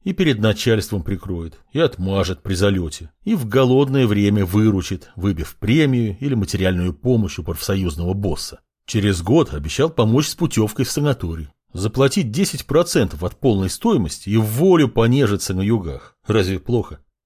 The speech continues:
Заодно жилищный вопрос налаживался. Из материнского дома Евгений переехал в съемную однушку, оплачиваемую институтом.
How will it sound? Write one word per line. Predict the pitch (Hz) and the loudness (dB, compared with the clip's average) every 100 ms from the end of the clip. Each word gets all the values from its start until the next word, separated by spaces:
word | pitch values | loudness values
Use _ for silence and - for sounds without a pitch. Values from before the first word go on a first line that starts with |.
| _ - | _ -10
Заодно | 80 101 151 180 | -2 0 2 2
жилищный | 127 202 - 131 | 4 2 2 2
вопрос | 107 90 107 80 - | 2 2 0 -4 -6
налаживался. | 95 123 90 71 69 - - _ _ - | -2 0 0 -4 -12 -18 -20 _ _ -10
Из | 98 | -4
материнского | 117 104 123 104 - 98 | 0 2 2 0 0 0
дома | 160 202 131 | 2 2 2
Евгений | 107 135 226 208 | 0 0 0 0
переехал | 131 127 175 - 127 | 0 0 0 0 -2
в | - | -4
съемную | - 120 180 139 131 131 117 | -2 2 2 4 2 2 0
однушку, | 104 95 135 202 - 76 69 | 0 2 2 2 -2 -8 -8
оплачиваемую | 71 - 101 127 82 82 80 80 - | -10 -6 -4 -4 -6 -6 -6 -8 -4
институтом. | 95 - 117 - - - | -4 -4 -10 -10 -12 -14